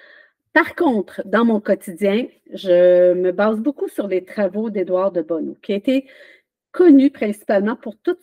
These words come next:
sa pensée, euh, son concept de pensée latérale. Donc, Édouard de Bonneau, qui est un psychologue, médecin spécialiste en sciences cognitives,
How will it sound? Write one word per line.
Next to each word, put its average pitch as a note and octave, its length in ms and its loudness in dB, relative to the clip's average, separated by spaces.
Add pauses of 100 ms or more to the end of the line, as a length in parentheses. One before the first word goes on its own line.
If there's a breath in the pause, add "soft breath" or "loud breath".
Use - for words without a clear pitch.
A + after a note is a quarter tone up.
sa G3 120 -4 (180)
pensée, B3 680 -4 (220)
euh, F3+ 380 2
son G3+ 200 -8
concept A#3+ 520 -4
de G3+ 100 -4
pensée F#3 380 -8
latérale. E3 440 -8
Donc, E4 220 -4
Édouard A3 360 2
de G#3+ 80 0
Bonneau, G3 420 -2
qui - 140 -8
est G#3 140 -6
un F3 200 2
psychologue, G3+ 720 0
médecin G3 520 -6
spécialiste G3 720 -6
en E3 140 -4
sciences F#3 300 -6
cognitives, - 540 -8